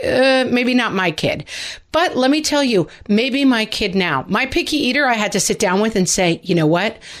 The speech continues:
The things you really like the best, we can't get right now. And so you're gonna have to eat some different things."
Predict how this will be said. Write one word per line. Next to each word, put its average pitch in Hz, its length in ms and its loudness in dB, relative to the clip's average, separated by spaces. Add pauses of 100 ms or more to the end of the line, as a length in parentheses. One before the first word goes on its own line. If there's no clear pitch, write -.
(100)
The 175 80 -2
things 208 340 2
you 214 140 2
really 175 260 4
like 160 220 0
the 170 80 -2
best, 160 500 -2 (140)
we 190 100 2
can't 151 300 0
get 147 180 -2
right 135 180 -6
now. 123 200 -6 (500)
And 208 160 0
so 208 180 2
you're 202 220 2
gonna 196 180 0
have 175 220 -4
to 175 80 -2
eat 147 180 -2
some 156 200 -2
different 143 320 -6
things." - 400 -6